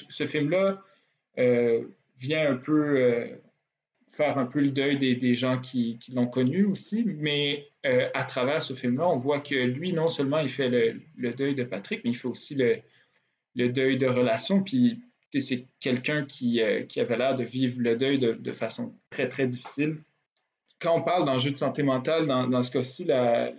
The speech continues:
la bipolarité, on voit à quel point c'est quelqu'un qui pouvait connaître justement des espèces de pics créatifs puis émotionnels, euh, qui le, qui le prenaient au complet, puis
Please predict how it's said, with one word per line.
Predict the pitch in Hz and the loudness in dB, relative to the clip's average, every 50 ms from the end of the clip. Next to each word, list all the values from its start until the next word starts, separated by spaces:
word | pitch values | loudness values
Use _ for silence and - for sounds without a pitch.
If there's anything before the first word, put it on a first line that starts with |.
| 143 135 | -6 -4
la | 123 127 | -2 -2
bipolarité, | 139 143 143 - 151 147 139 131 131 127 127 - 170 175 180 | -2 -4 -4 -2 0 2 2 2 0 -2 -4 0 2 2 4
on | 165 143 139 | 4 4 2
voit | 127 127 151 165 165 | 2 2 2 4 4
à | 151 | 2
quel | - - 139 127 123 - | 0 0 -2 -2 -2 -4
point | - 156 156 160 156 | -4 -4 -2 -2 -2
c'est | 156 - 131 | -4 -8 -6
quelqu'un | - 123 123 123 - 156 151 | -4 -4 -4 -2 -4 -8 -10
qui | - - - _ | -10 -12 -20 _
pouvait | _ 131 123 131 127 | _ -6 -2 -2 -2
connaître | 127 127 123 127 131 131 143 139 139 | 0 0 0 2 2 2 0 0 -2
justement | 135 131 127 - - 127 120 123 127 131 135 135 135 135 135 - _ _ - | -4 -6 -6 -4 -4 -2 0 2 2 2 2 2 2 0 0 -2 _ _ -6
des | 139 127 127 127 | -4 -4 -2 -4
espèces | 120 - - 151 147 139 139 131 | -6 -4 0 0 0 0 0 -2
de | 135 123 | -4 -4
pics | 127 131 - - 170 165 160 160 - - - | -4 -4 -6 -8 -6 -6 -6 -10 -14 -18 -16
créatifs | - - 147 139 127 123 127 - - 156 151 151 - - - - | -10 -6 -2 -2 -2 -2 -2 -4 -4 -4 -4 -4 -4 -12 -14 -8
puis | - 135 | -4 -2
émotionnels, | 127 127 131 123 123 - - 131 127 131 135 135 135 139 135 123 | 0 0 0 -2 -4 -4 -2 0 0 2 2 0 0 0 0 0
euh, | 120 120 120 | 0 0 -2
qui | 120 - - - 127 | -6 -10 -16 -16 -12
le, | 123 120 120 123 123 127 | -8 -6 -6 -6 -6 -8
qui | 127 - - | -12 -16 -20
le | - | -16
prenaient | - - 135 131 135 135 | -8 -6 -4 -2 0 -2
au | 131 | -2
complet, | 131 - 131 123 120 - - - - - - | -2 -2 -4 -4 -4 -4 -4 -4 -4 -4 -4
puis | 135 123 120 | -2 -4 -4